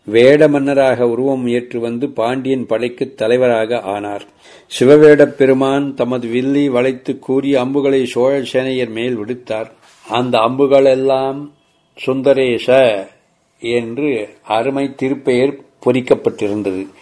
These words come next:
வெற்றிச் சங்கு ஊதிய சோழனது சேனா வீரர்கள் பதினாயிரம் பேர்களது உயிர்களை சுந்தரப் பேரம்பு ஒவ்வொன்றும் குடித்தது. சோழன் அது கண்டு பெருந்திகைப்பு கொண்டான். "ஓர் அம்புக்கு இவ்வளவு ஆற்றல் ஏது?" என்று சந்தேகப்பட்டு ஆச்சரியமடைந்தான்.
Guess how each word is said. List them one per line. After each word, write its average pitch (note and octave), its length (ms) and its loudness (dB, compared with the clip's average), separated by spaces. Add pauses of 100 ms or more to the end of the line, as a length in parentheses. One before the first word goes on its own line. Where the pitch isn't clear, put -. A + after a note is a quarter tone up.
(200)
வெற்றிச் B2+ 360 4
சங்கு D3 260 4
ஊதிய C3+ 280 4
சோழனது C3 440 2
சேனா C3+ 400 -2
வீரர்கள் B2+ 500 -2
பதினாயிரம் C3 840 -4
பேர்களது A#2+ 420 -4
உயிர்களை B2 460 -4
சுந்தரப் C3 500 -6
பேரம்பு A#2 320 0 (320)
ஒவ்வொன்றும் C3 600 2
குடித்தது. A2+ 580 -4 (560)
சோழன் D3 420 4
அது B2+ 180 0
கண்டு C3+ 240 0
பெருந்திகைப்பு B2+ 640 -2
கொண்டான். A#2+ 580 -4
"ஓர் B2+ 260 0
அம்புக்கு C3+ 440 -2
இவ்வளவு C3 460 0
ஆற்றல் C3 360 -2
ஏது?" B2+ 360 -4
என்று A#2 320 -6
சந்தேகப்பட்டு A#2+ 800 -4
ஆச்சரியமடைந்தான். A2+ 1040 -4